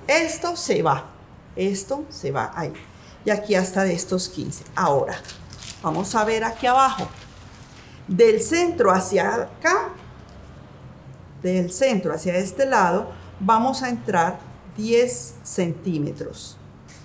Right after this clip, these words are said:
Del centro hacia acá entramos diez. Es igual que si del orillo hacia adentro entráramos veinte. ¿No es cierto? Bueno. Y entonces vamos a unir estos diez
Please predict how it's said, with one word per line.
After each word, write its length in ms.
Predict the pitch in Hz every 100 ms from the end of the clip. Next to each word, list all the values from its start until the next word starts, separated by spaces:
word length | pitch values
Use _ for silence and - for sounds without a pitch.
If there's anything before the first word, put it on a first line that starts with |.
| - - -
Del 200 | 180 175
centro 400 | - 233 233 262
hacia 160 | 269 180
acá 180 | -
entramos 560 | 160 160 160 160 180 -
diez. 440 | 196 175 - - - - - - - -
Es 200 | 247 247
igual 280 | 226 208
que 140 | - 214
si 180 | 208 190
del 140 | 165
orillo 360 | 170 220 190 196
hacia 200 | 190 202
adentro 340 | 220 226 208
entráramos 560 | 196 202 202 226 247 262
veinte. 400 | 311 214 - 139 - - - - -
¿No 100 | 240
es 80 | 240
cierto? 320 | 185 185 - - -
Bueno. 200 | 170 - - - - - - - - - - - -
Y 140 | 285
entonces 680 | 302 254 196 165 160 165 160
vamos 380 | 190 202 240 226
a 60 | 190
unir 280 | 170 160
estos 400 | 180 214 - 302
diez 600 | - 170 156 226 - -